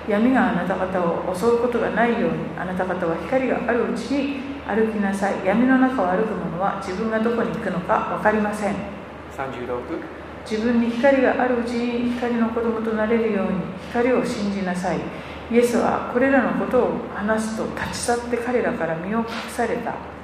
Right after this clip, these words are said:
Speaker 2: Okay, here again, if you were here on Sunday, remember Sunday I talked about, um, the second creation?
Speaker 1: 日曜日に、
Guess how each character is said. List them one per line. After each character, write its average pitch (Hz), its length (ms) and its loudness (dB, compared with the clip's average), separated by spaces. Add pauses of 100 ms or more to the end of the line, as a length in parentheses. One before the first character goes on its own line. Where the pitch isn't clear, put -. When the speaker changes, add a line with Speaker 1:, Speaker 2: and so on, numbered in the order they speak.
(760)
Speaker 2:
Okay, 240 500 2
here 220 220 8
again, 185 180 6 (260)
if 190 100 -6
you 214 60 -2
were 196 60 0
here 214 160 4
on 185 140 4
Sunday, 226 560 0 (120)
remember 165 260 -4
Sunday 147 420 -4
I - 40 -10
talked 139 240 -2
about, 120 500 -4 (580)
um, 113 340 -10 (560)
the 143 60 -10
second 196 380 2
creation? 185 540 -2 (1040)
Speaker 1:
日 220 300 -2
曜 277 120 4
日 196 100 -4
に、 214 420 -4